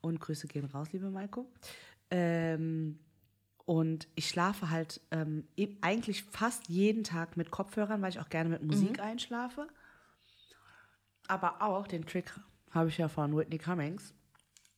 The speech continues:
Speaker 1: dass deine Produkte, die du dir da drauf pfefferst
Speaker 2: Okay, weil du dich nicht seitlich
Speaker 1: Genau.
Speaker 2: legen kannst. Mhm.
Speaker 1: Dass sie richtig schön einziehen können und nicht in das, äh, Baumwollkissen dann eingeschmiert
Speaker 2: Mhm.
Speaker 1: werden.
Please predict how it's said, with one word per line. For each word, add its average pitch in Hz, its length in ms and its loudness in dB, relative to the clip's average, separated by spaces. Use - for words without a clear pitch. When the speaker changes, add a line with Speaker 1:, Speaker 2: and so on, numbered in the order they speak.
Speaker 1:
dass 170 180 -8
deine 175 220 -2
Produkte, 165 500 -2
die 147 140 0
du 143 120 4
dir 139 120 2
da 131 80 0
drauf 131 320 -6
pfefferst 156 480 -2
Speaker 2:
Okay, 185 80 -4
weil 170 100 0
du 175 100 -6
dich 165 180 -6
nicht 160 120 -4
seitlich 151 320 2
Speaker 1:
Genau. 151 240 4
Speaker 2:
legen - 80 -4
kannst. - 340 -8
Mhm. 185 220 -2
Speaker 1:
Dass 160 180 -4
sie 185 120 -4
richtig 208 360 -2
schön 170 240 -4
einziehen 220 540 -6
können 220 260 -4
und 185 320 -12
nicht 196 320 -2
in 175 400 -4
das, 165 300 -4
äh, 165 260 -4
Baumwollkissen 139 640 -4
dann 131 140 -8
eingeschmiert 135 720 -8
Speaker 2:
Mhm. - 40 -4
Speaker 1:
werden. 202 360 0